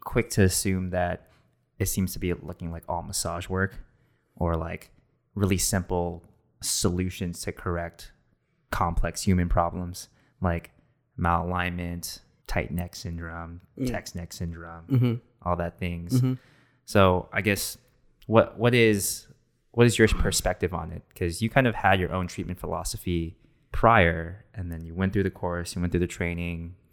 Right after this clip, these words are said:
Speaker 1: now you're working there. What do you think makes it different, and do you think people are wrong to assume that?
Speaker 2: Um, I would say the main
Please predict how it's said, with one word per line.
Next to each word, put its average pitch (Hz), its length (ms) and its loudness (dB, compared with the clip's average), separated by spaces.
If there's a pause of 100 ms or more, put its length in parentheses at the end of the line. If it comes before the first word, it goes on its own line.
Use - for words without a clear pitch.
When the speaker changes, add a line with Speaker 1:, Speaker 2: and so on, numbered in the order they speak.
(120)
Speaker 1:
now 87 120 -4
you're 85 100 -4
working 87 360 -4
there. 87 340 -6 (640)
What 90 80 2
do 107 60 6
you 113 60 6
think 117 180 -4 (520)
makes 92 220 2
it 82 80 -4
different, 87 340 0 (300)
and 95 100 -6
do 90 80 -4
you 87 60 -2
think 87 180 -8
people - 220 -2
are 85 100 -2
wrong 85 340 -8 (100)
to 87 100 -4
assume 85 320 -4
that? 98 220 -6 (720)
Speaker 2:
Um, 170 420 6 (320)
I 170 100 8
would 220 140 12
say 220 200 4
the 156 160 6
main 139 840 2